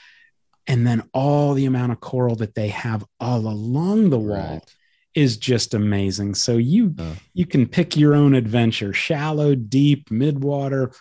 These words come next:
Speaker 1: whatever. There's always something to see. And I loved, absolutely loved Turks and Caicos.
Speaker 2: Okay. It's on my list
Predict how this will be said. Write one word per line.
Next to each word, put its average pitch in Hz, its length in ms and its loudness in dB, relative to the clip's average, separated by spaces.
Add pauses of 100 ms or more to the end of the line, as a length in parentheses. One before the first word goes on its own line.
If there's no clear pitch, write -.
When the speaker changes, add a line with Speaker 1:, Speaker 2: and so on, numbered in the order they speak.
(100)
Speaker 1:
whatever. 131 580 -2
There's 123 200 0
always 123 460 -2
something 127 340 -2
to 113 40 -2
see. 113 640 -2
And 104 400 -4 (680)
I 123 200 0
loved, 117 760 0
absolutely 127 760 0
loved 104 440 -4
Turks - 320 -8
and 98 160 -4
Caicos. - 480 -12 (560)
Speaker 2:
Okay. 98 440 0
It's 90 140 -12
on 107 100 -6
my 98 140 -6
list 98 460 -6